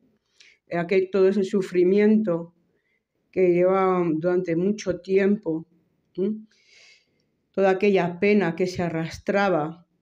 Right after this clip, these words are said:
Bueno, pues, em, es un momento para sanar esa situación, ¿m? Es como un viaje hacia tu interior.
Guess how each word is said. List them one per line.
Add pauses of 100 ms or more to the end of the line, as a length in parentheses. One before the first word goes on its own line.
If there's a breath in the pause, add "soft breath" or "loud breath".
Bueno,
pues, (240)
em, (420)
es
un
momento (340)
para
sanar (680)
esa
situación, (320)
¿m? (360)
Es
como
un
viaje
hacia
tu
interior.